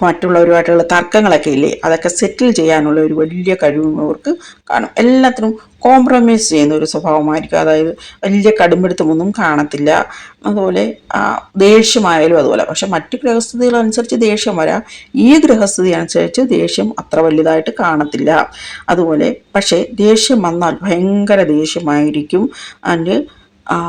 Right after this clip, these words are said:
അല്ലാത്തപ്പോൾ വളരെ ശാന്തരും വളരെ സമാധാനപ്രിയരും ആയിരിക്കും. ഞാനേ പണ്ട് കുട്ടികളെയൊക്കെ പഠിപ്പിക്കുന്ന കാലത്ത് അപ്പോൾ അവ-, ബ-, അവരോട് ചോദിക്കുന്ന ഒരു ചോദ്യമാണ്, രാവിലെ, ഏ, അവർ വന്ദേ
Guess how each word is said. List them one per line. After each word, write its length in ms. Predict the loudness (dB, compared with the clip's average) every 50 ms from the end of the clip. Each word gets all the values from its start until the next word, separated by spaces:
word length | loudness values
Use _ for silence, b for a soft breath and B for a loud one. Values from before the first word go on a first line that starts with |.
| -8 -10 -12 _ _ _ _ _ -4
അല്ലാത്തപ്പോൾ 600 | -2 0 2 2 2 2 0 -2 -4 -4 -2 -2 -2
വളരെ 600 | 0 0 0 0 0 0 0 2 2 2 2 0 -2 -2 -2
ശാന്തരും 600 | -4 -4 -4 -4 -6 -6 -6 -6 -6 -6 -6 -8 -8 -6 -6
വളരെ 880 | -4 -2 -2 0 0 2 2 4 4 2 2 2 2 2 0 0 -4 -6 B B B B B -8 -2
സമാധാനപ്രിയരും 1040 | 0 2 2 4 4 4 6 4 4 2 2 -2 -4 -4 -2 -2 -2 -2 -4 -4 -6 -8 _ -8 -4 -2 -2
ആയിരിക്കും. 520 | 0 -2 -2 -4 -6 -8 -6 -6 -4 -4 -4 -8 _ _ _ _ -6
ഞാനേ 220 | -4 0 0 0 0 -2 -4 -10 _ -2
പണ്ട് 160 | -2 0 0 0 -2
കുട്ടികളെയൊക്കെ 440 | -2 0 2 2 2 2 2 2 0
പഠിപ്പിക്കുന്ന 400 | 0 0 0 -2 -2 0 0 0 0 0
കാലത്ത് 360 | 0 0 0 0 0 -2 -2 -2 -2 B B B B B -6
അപ്പോൾ 200 | -2 0 2 4 4 4 4 4 4
അവ-, 200 | 4 4 4 2 2 2
ബ-, 120 | 2 4 4 6 4 4 4 2 2 2 2 2 0
അവരോട് 300 | 0 0 0 0 -2 0 -2
ചോദിക്കുന്ന 380 | -2 -2 -2 -4 -4 -4 -4
ഒരു 80 | -6 -6 -4
ചോദ്യമാണ്, 460 | -2 -2 0 0 0 0 -2 -2 -2 -6 B B B B B B 4
രാവിലെ, 520 | 4 6 6 6 6 4 4 2 0 0 0 -2 -6 -4 -2 0
ഏ, 60 | 0 0 0 0 0 0
അവർ 160 | 0 0 -2 -2 -2
വന്ദേ 240 | 0 2 2 2